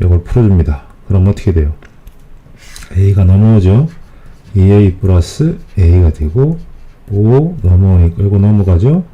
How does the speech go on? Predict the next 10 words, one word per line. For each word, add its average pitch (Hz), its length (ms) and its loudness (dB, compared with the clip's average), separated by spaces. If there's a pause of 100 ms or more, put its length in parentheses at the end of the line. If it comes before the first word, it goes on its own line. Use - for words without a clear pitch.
(240)
플러스 92 400 -4
일이 98 180 0
되겠습니다. 80 640 -4 (760)
그래서 87 300 -6
삼 110 180 0
에이는 110 520 0 (260)
육이 113 240 -2
돼서 98 420 0 (400)
A의 92 400 0
값은 139 460 -6